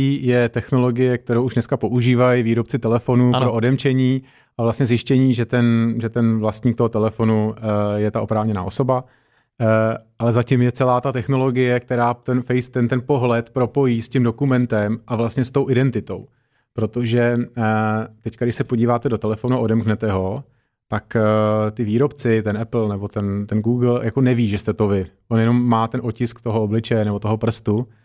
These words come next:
Speaker 1: ale ještě musí být někdo, kdo řekne, že ten otisk patří právě vám.
Speaker 2: Mhm.
Speaker 1: A to je to, co je ta výzva pro nás, aby jsme ten, aby jsme prostě byli schopní, eh, když se podívám do telefonu,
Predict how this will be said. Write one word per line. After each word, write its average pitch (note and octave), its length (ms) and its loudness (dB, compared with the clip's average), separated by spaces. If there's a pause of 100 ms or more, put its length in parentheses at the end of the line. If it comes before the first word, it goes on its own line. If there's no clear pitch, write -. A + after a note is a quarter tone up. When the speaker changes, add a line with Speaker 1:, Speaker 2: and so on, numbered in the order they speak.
(340)
Speaker 1:
ale A2+ 100 -2
ještě A2+ 200 -4
musí A2+ 260 -2
být A2+ 240 0
někdo, A#2 680 0
kdo A2+ 160 -2
řekne, G#2+ 440 -2
že G#2 100 -4
ten G#2+ 180 -4
otisk A2 360 -4
patří G#2+ 320 -4
právě G2+ 400 0
vám. F#2 360 -2 (280)
Speaker 2:
Mhm. C3 260 2 (320)
Speaker 1:
A G2+ 260 2 (140)
to A2 140 2
je A2 180 2
to, G#2+ 400 -4
co - 220 -4
je G2+ 60 0
ta A2 140 -2
výzva G#2+ 340 -2
pro G#2+ 180 0
nás, A2+ 440 -2 (360)
aby G#2 160 -4
jsme A2 220 -2
ten, G#2+ 260 0
aby G2+ 180 -6
jsme A2 200 -4
prostě G#2+ 240 -10
byli G#2+ 180 -2
schopní, A2 640 0 (100)
eh, G#2 100 -2
když G#2 140 -6
se A2+ 100 -10
podívám G#2+ 360 -2
do F#2+ 80 -4
telefonu, C#3 500 -2